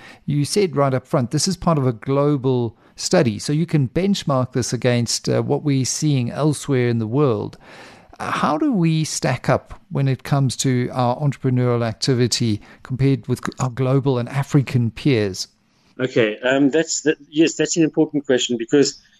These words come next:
Speaker 2: we stack up close to other developing countries and we stack up quite well to other African countries, although there are only five African countries in the study, which is a pity. Um, if you look at the, uh, total, uh,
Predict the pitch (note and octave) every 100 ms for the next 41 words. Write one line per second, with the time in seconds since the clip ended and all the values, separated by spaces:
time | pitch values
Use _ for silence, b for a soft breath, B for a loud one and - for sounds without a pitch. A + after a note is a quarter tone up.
0 | _ D3 G#3 G#3+ - A3+ A3 A3+ - -
1 | _ _ _ _ _ - - F#3+ F#3 F3
2 | - E3 D#3 D3 - - D#3 C#3+ B2 A#2+
3 | A#2+ G#2 G2+ - C#2+ - - _ _ -
4 | D#3+ D#3+ - F#3+ F3+ E3 - _ E3+ D#3+
5 | C3+ C#3 C3+ D#3+ C#3+ C#3+ B2 - - A#2
6 | G#2+ A2+ G2 F#2 C3+ E3 D#3+ F3+ G3 -
7 | E3+ E3 C#3+ - C3 A#2 B2+ A2 G#2+ G#2
8 | - A#2 G2 G2+ - A2 - C3+ F2 -
9 | _ _ _ B B B B B B -
10 | - D#3+ E3+ G#3 E4 D#4 D4 G3+ F3+ -
11 | D#3+ D3 F#3 F#3 E3+ D#3+ - - C#3